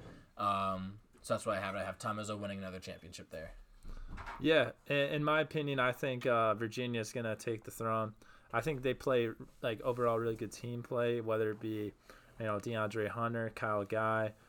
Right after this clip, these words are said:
Speaker 2: or even Ty Jerome and, uh, Dikite.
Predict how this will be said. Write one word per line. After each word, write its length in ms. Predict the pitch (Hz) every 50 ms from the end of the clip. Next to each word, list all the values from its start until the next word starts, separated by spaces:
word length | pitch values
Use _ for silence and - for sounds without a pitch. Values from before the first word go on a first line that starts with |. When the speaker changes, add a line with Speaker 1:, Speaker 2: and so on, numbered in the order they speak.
| - -
Speaker 2:
or 60 | 127
even 200 | 139 143 147 139
Ty 260 | - - 127 139 135
Jerome 460 | 127 117 120 120 123 127 127 127 123 120
and, 180 | 117 113 113
uh, 220 | 110 107 104 101 101 - - - _
Dikite. 680 | - 139 147 143 - - 143 151 147 143 120 104 98